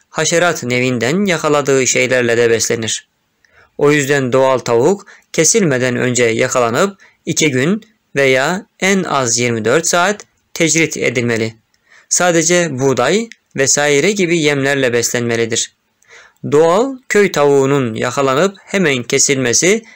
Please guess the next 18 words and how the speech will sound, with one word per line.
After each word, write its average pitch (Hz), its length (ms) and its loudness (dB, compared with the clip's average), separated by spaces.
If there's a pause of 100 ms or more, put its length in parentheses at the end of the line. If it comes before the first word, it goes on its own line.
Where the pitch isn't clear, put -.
(180)
ve 131 60 2
yenilmesi 156 920 0
kimi 180 240 0
alimlerce 131 1000 -2 (300)
mekruh 139 580 -2
görülmüştür. 120 840 -2 (960)
Esasında 214 720 2
bir 170 140 4
hayvanın 143 580 0
etinin 208 460 2
yenilip 147 460 0
yenilmeyeceği, 131 1040 2 (280)
çift - 320 0
tırnaklı 143 540 0
ve 208 280 2
helal 180 420 0
olarak 135 420 0 (100)
isimlendirilenler 131 1160 -2